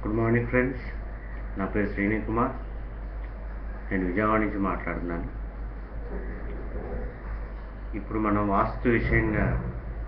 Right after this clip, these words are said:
డిస్కస్ చేసుకునేటటువంటి పాయింట్ ఏంటంటే ఆస్తి పంపకాలు. ఒక అన్నదమ్ముల మధ్య అవ్వచ్చు, లేదా వారసుల మధ్య అవ్వచ్చు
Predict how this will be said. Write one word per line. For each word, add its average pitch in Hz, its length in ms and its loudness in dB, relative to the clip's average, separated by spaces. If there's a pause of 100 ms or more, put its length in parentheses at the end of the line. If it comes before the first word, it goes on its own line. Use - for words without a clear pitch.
(640)
డిస్కస్ 104 440 -2
చేసుకునేటటువంటి 90 1040 -2 (680)
పాయింట్ 98 300 2
ఏంటంటే 87 480 -2 (2000)
ఆస్తి 123 380 4
పంపకాలు. - 640 -2 (2250)
ఒక 101 80 -2
అన్నదమ్ముల 117 480 4
మధ్య 104 340 2
అవ్వచ్చు, 92 480 0 (540)
లేదా - 180 -2
వారసుల 101 500 2
మధ్య 92 300 0
అవ్వచ్చు 82 460 -4